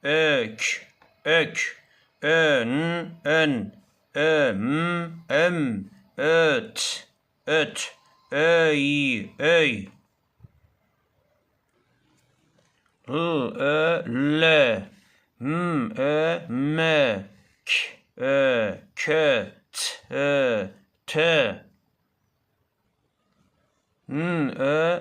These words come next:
nö. Y, ö, yö. Öykü, öykü. Kötü, kötü. Öykü,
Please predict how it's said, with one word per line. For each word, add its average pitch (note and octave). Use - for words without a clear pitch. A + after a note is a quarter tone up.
nö. C3+
Y, D3+
ö, D#3
yö. B2
Öykü, D#3+
öykü. C3+
Kötü, D#3+
kötü. C3+
Öykü, D3+